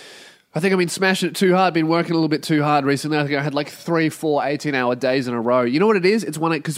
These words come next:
when I get up really early and then I, and then that night I perform, it fucks me. I think, um,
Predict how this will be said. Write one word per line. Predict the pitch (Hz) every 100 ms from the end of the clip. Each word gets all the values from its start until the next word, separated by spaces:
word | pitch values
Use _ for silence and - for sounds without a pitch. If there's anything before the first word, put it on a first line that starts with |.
| -
when | 151
I | 151
get | 127 165
up | 160
really | 165 170
early | 147 156 190 190 123
and | 131
then | 139
I, | 131 131
and | 127 131
then | 131
that | 131 139
night | 127 131 131
I | 123
perform, | 127 - 127 127 107
it | -
fucks | - 135 -
me. | 120 107
I | 120
think, | 156 147 151
um, | 131 113